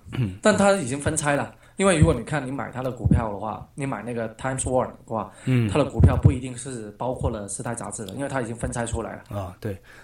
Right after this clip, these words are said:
Speaker 1: 那华纳兄弟，我们说的电影呢，就是，呃，蝙蝠侠了，Dark Knight，就黑暗骑士系列啊，哈利波特系列啊，还有这个 Hobbit 那个系列啊，就是前段时间河比族人那个系列，还有他最喜欢
Speaker 2: 哦，还有那个很出名是，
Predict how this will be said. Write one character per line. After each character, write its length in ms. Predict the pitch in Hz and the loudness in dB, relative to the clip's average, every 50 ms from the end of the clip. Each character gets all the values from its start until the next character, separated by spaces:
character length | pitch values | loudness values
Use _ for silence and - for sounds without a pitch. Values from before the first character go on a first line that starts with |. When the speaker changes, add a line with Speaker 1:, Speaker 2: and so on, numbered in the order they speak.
| - - - - | -20 -20 -6 0
Speaker 1:
那 60 | 151 | 2
华 160 | 147 127 139 139 | 4 6 6 8
纳 140 | 156 156 | 8 8
兄 200 | 147 - 151 143 | 6 6 4 6
弟， 140 | 151 156 151 | 6 6 6
我 60 | 131 | 6
们 100 | 113 117 | 6 4
说 160 | 120 127 135 127 | 2 4 4 4
的 60 | 120 | 4
电 180 | 123 135 127 | 4 4 4
影 100 | 117 98 | 2 2
呢， 160 | 101 110 117 113 | 0 0 0 0
就 140 | 107 123 | 0 -2
是， 320 | 113 113 113 107 101 98 98 104 - - - | 0 0 0 0 0 -2 -4 -8 -14 -12 -8
呃， 300 | 98 95 92 87 87 92 - - - | -6 -6 -6 -6 -8 -12 -12 -6 -2
蝙 140 | 135 135 | -2 0
蝠 100 | 127 131 | 2 0
侠 180 | 123 - 107 95 | 0 0 0 0
了， 140 | 104 104 104 | -2 -2 -2
Dark 160 | - 120 110 | 0 -2 0
Knight， 280 | - 120 120 110 98 98 | 0 0 0 0 -2 -4
就 120 | 101 113 | -4 -4
黑 160 | 104 - 120 113 | -4 -2 -2 0
暗 160 | 117 117 110 | 0 0 0
骑 200 | - - - 101 | -2 -2 -4 -4
士 180 | - - 113 | -2 -2 -2
系 220 | 107 - - 113 110 | 0 0 0 0 0
列 160 | 107 104 104 | 0 0 0
啊， 100 | 95 92 | -2 -2
哈 180 | 90 101 123 120 | -2 0 0 0
利 120 | 107 92 | 0 0
波 180 | - - 110 110 | -2 -2 -2 -2
特 120 | - 92 | -2 -4
系 200 | 87 - - 107 | -4 -4 -4 -2
列 180 | 101 104 98 92 | -2 -2 -4 -4
啊， 220 | 87 80 78 - - - - - - - - - - - | -6 -8 -12 -14 -18 -20 -20 -20 -20 -20 -20 -20 -8 -2
还 120 | - 127 | 2 4
有 100 | 123 104 | 4 4
这 120 | 101 127 | 2 0
个 320 | 120 120 113 107 101 95 92 - | 0 0 0 0 0 -2 -6 -6
Hobbit 520 | - - 160 156 - 110 - - - - 135 | 0 2 2 2 2 0 -2 -4 -6 -8 -6
那 100 | 131 127 | -4 -4
个 100 | 117 113 | -2 -4
系 220 | - - - 131 | -2 -2 -2 0
列 160 | 113 113 104 | 0 0 -2
啊， 160 | 90 82 - - _ _ | -4 -6 -8 -14 _ _
就 120 | - - 120 | -8 -6 -4
是 120 | 113 117 | -4 -4
前 120 | - - 113 | -4 -2 0
段 140 | 123 123 | 0 2
时 40 | 117 | 2
间 60 | 117 | 0
河 160 | 110 - 110 117 | -2 -2 -2 -2
比 140 | 120 117 | 0 -2
族 180 | 95 - - 95 | -2 -2 -4 -4
人 160 | 104 98 101 | -4 -4 -2
那 60 | 110 | -4
个 80 | 107 98 | -4 -4
系 100 | - 113 | -4 -4
列， 140 | 104 92 - - - - - - - - - | -6 -6 -8 -12 -18 -20 -20 -20 -20 -12 -4
还 80 | - | 2
有 100 | 135 135 135 | 4 4 6
他 80 | 131 | 8
最 140 | 139 160 175 151 | 8 8 8 8
喜 100 | 131 - | 8 6
欢 0 | |
Speaker 2:
哦， 20 | |
还 20 | |
有 80 | 156 147 | 4 4
那 60 | 143 | 4
个 100 | 139 123 | 4 4
很 140 | 117 117 117 | 2 0 4
出 160 | - - 143 | 6 6 6
名 180 | 139 139 139 139 | 6 4 -2 -4
是， 440 | - - 147 139 139 131 127 120 | -2 -2 -2 -2 -2 -2 -2 -2